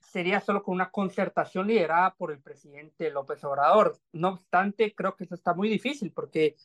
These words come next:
dentro del panorama político, diplomático de,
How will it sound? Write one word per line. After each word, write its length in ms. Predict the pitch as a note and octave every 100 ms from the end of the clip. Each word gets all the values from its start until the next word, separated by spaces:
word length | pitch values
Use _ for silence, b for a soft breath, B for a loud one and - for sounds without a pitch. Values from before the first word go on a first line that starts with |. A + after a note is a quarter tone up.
| b b -
dentro 340 | G#3+ A#3 G3
del 140 | F3
panorama 600 | - D3+ D3+ - F3+ F3+
político, 640 | - F3+ G#3+ - D#3+ - C#3+
diplomático 840 | C3+ D3 D#3 E3+ E3+ - - D#3+
de, 300 | C#3+ F3 G3